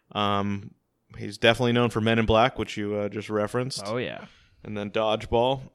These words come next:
Speaker 2: Mm-hmm.
Speaker 1: Um, but just, yeah, those are
Speaker 2: Hundred and ninety-two credits.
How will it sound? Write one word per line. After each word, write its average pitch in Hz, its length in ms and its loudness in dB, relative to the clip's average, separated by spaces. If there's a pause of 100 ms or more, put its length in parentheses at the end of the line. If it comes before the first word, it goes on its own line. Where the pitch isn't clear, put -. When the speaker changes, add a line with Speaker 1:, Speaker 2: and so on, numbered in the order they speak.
(200)
Speaker 2:
Mm-hmm. 117 340 -4
Speaker 1:
Um, 110 200 0
but 110 100 -4
just, - 320 -6 (300)
yeah, 147 180 4
those 123 200 4
are 127 200 0 (680)
Speaker 2:
Hundred 208 360 4
and 196 120 0
ninety-two 202 460 2
credits. - 600 -2